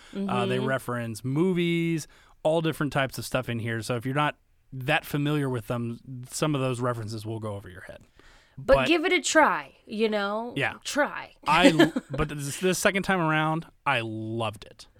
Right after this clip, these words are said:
Speaker 1: I
Speaker 2: Oh, see?
Speaker 1: fell
Speaker 2: Okay.
Speaker 1: in love with it.
Speaker 2: Okay, and did, were y-, were there any major plot points where you were like, "Damn, I did not pick up on that before, but dang, it changes everything"?
Speaker 1: Not major plot points. I pretty much got the, the, the major gist of it the, the first time through,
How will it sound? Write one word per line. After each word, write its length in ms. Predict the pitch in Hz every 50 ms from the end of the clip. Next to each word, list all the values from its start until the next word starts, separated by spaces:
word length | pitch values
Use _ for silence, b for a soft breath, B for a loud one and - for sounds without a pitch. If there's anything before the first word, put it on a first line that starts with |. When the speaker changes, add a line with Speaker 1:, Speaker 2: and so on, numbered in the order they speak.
| _ _
Speaker 1:
I 120 | 294 320
Speaker 2:
Oh, 120 | 359 339 320
see? 460 | - - - - 330 320 330 330 339
Speaker 1:
fell 200 | - 170 165 156 143
Speaker 2:
Okay. 80 | 233
Speaker 1:
in 60 | 185 -
love 140 | 127 120 107
with 180 | 101 95 - -
it. 100 | 82 - _ _ _ _ - _
Speaker 2:
Okay, 360 | - 254 247 262 240 220 202 202
and 180 | - 240 240 233
did, 140 | 262 262 220
were 160 | 220 247 277
y-, 140 | 269 233 -
were 160 | 240 262 277
there 160 | 277 294 277 240
any 200 | 262 285 311 311
major 340 | 277 262 247 254 233 254 247
plot 280 | 247 - 240 208 - -
points 200 | - 254 247 240 247
where 80 | 240
you 20 | 233
were 60 | 220
like, 240 | 214 196 185 180 - B B B B B B
"Damn, 240 | - 294 339 320 311
I 60 | 311
did 160 | 285 262 294 277
not 260 | 294 294 277 277 -
pick 180 | 285 294 294 -
up 120 | 269 -
on 140 | 254 254 240
that 160 | 233 214 -
before, 340 | 202 226 - - 220 214 202
but 240 | 185 208 208 190 190
dang, 300 | 240 269 294 294 269 240
it 100 | 220 196
changes 360 | - 240 254 247 220 220 208
everything"? 420 | 233 220 202 196 196 - - 131 - -
Speaker 1:
Not 300 | 180 185 208 226 - -
major 440 | 175 160 160 156 151 151 139 175 170
plot 240 | - 170 175 175 -
points. 300 | - 190 190 196 180 185
I 40 |
pretty 200 | 170 - 247 220
much 180 | 196 180 - -
got 260 | - 160 156 156 - _
the, 160 | - 151 143 143
the, 420 | 131 123 131 156 151 143 143 139 127 123 135 - -
the 80 | 147
major 280 | 147 151 151 143 127 127
gist 200 | 113 127 120 -
of 100 | 139 123
it 40 | 127
the, 140 | 123 131 120 127 -
the 160 | 127 127 120
first 280 | - - 139 127 - -
time 180 | - 127 120
through, 460 | 113 - - 117 117 120 127 131 143